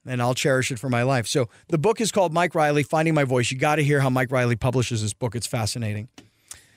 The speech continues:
You can visit Mike Riley on Instagram. You can find him on Instagram, and he's got a, a great Instagram feed, and he's promoting his book, and he's got lots of different appearances. And so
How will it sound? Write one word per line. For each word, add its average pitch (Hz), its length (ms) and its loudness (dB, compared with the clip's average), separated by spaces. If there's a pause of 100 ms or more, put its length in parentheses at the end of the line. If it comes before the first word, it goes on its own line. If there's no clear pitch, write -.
(460)
You 156 180 2
can 165 200 0
visit 160 280 0
Mike 147 220 0
Riley 131 500 2 (180)
on 127 240 0
Instagram. 113 440 -2
You 104 80 -8
can 104 120 -12
find 117 240 -8
him 107 80 -6
on 107 80 -4
Instagram, 107 520 -6
and 104 120 -4
he's 110 160 -4
got 117 180 -4
a, 110 240 -6 (120)
a - 40 -14
great 135 240 0
Instagram 123 480 0 (320)
feed, 131 320 2
and 123 60 2
he's 120 200 0 (260)
promoting 151 360 2
his 123 120 0
book, 135 360 0
and 127 80 -2
he's 120 180 0
got 120 280 0 (520)
lots 143 280 0
of 139 40 -2
different 131 240 0
appearances. 127 680 0
And 117 80 -2
so 127 260 0